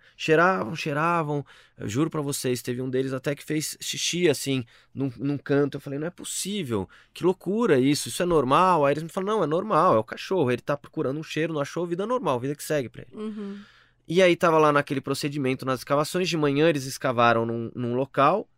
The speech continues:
Speaker 1: e à tarde eles escavaram no outro. E de manhã eu vi o cachorro de novo. Ele cheirou, cheirou, andava e voltava.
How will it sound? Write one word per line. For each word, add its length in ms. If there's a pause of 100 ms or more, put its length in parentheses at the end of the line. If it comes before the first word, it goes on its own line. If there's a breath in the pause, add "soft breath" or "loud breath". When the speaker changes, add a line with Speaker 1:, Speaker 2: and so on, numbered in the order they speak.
(220)
Speaker 1:
e 160
à 60
tarde 320
eles 120
escavaram 360
no 80
outro. 360 (1400 soft breath)
E 680
de 120
manhã 580 (340)
eu 120
vi 260
o 60
cachorro 640 (140)
de 160
novo. 300 (720)
Ele 180
cheirou, 560
cheirou, 680
andava 380
e 40
voltava. 600